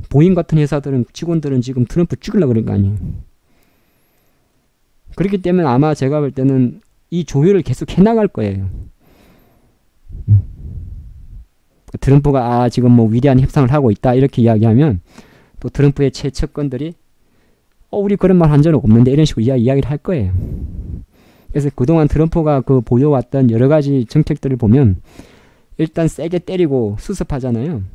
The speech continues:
세게, 세게, 세게 던지고 그냥 수습하잖아요. 그 과정이 장을 극도의 하락에서 어느 정도 잡아줄 겁니다. 그러니까 시장에 대해서는 제가 판단할 때,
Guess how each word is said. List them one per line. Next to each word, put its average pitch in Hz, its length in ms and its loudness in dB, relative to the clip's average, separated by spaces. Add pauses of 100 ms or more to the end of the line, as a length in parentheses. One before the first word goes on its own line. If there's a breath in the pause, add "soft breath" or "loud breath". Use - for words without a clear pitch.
(100)
세게, 151 440 -6
세게, 143 280 -4
세게 147 300 -6
던지고 170 260 2
그냥 127 100 4
수습하잖아요. 120 580 -2
그 185 160 2
과정이 123 640 2
장을 117 580 0 (720 soft breath)
극도의 165 480 2
하락에서 143 480 -2
어느 120 180 4
정도 139 180 2
잡아줄 127 420 0
겁니다. 113 420 0
그러니까 143 240 2
시장에 190 360 2
대해서는 147 380 2
제가 131 220 0
판단할 147 460 2
때, 113 340 -2